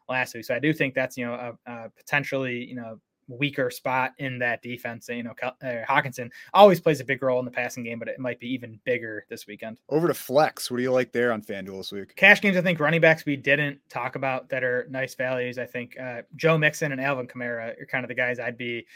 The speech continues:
Speaker 1: deciding between. Mixon, seven thousand, Kamara, seventy-one hundred. Um, just both guys who, um, are, are just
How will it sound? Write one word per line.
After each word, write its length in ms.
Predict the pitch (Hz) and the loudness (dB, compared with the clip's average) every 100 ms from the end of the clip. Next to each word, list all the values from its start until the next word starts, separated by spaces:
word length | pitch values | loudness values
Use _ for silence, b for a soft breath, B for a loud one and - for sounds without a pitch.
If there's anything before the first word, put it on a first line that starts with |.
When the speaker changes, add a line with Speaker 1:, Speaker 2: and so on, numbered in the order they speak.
| B B | B B
Speaker 1:
deciding 400 | 110 131 120 113 | -4 -2 -2 -4
between. 420 | 113 120 113 113 104 | -12 -12 -12 -12 -2
Mixon, 360 | 135 - 127 | -2 0 -8
seven 300 | 120 135 127 | -2 -2 -2
thousand, 500 | 120 117 117 113 113 | -4 -4 -4 -8 -14
Kamara, 500 | - 123 117 117 117 - | -12 -6 -4 -2 -4 -8
seventy-one 520 | - 131 127 120 123 | -6 -4 -4 -6 -6
hundred. 480 | 107 120 117 113 113 | -8 -12 -10 -10 -10
Um, 180 | 113 113 | -12 -12
just 200 | 123 - _ _ _ _ | -12 -14 _ _ _ _
both 220 | 170 170 165 | 6 8 8
guys 380 | 151 143 139 | 8 8 4
who, 480 | 143 139 131 127 123 _ _ _ _ 135 | 0 0 0 -2 -8 _ _ _ _ -10
um, 360 | 123 120 117 | -8 -8 -6
are, 80 | 131 143 | -4 -2
are 40 | |
just 220 | 143 - | -4 -8